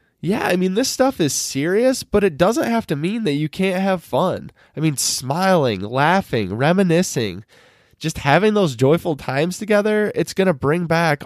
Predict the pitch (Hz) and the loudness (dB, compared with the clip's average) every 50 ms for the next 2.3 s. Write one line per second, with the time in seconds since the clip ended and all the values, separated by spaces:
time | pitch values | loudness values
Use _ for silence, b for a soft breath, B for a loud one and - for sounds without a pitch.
0 | - - - 165 175 180 196 202 185 190 190 175 151 - - - 165 180 185 156 | -14 -10 -6 -2 0 2 2 2 2 2 0 -2 -2 -4 -2 0 0 0 0 0
1 | 135 123 110 110 135 139 139 143 127 117 107 95 90 110 143 - - 180 180 - | -2 -2 -2 -2 -2 -2 -2 -2 -2 -2 -2 -2 -2 -2 -2 -2 -4 -6 -4 -2
2 | - 208 214 208 202 | -2 -2 -2 -2 -4